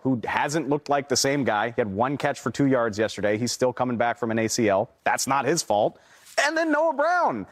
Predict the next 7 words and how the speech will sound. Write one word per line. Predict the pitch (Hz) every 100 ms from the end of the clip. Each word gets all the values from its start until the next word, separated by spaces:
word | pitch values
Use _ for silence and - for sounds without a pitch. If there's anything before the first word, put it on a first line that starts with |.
| -
They | 233
made | 285 294 202
T | 302
Y | 302 302
Hilton | - 311 330 247
inactive | 247 349 381 214 151
yesterday. | 147 135 135 120 107 82